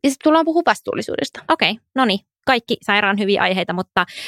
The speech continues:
Speaker 2: joo, lähdetään ehdottomasti tänään käyntiin sillä, että, että mitä ne pankit ihan konkreettisesti tekee, koska sit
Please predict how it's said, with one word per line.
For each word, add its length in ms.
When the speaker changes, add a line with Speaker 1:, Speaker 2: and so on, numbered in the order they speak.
Speaker 2:
joo, 420
lähdetään 320
ehdottomasti 420
tänään 240
käyntiin 360
sillä, 280
että, 160
että 140
mitä 180
ne 100
pankit 260
ihan 140
konkreettisesti 680
tekee, 400
koska 220
sit 240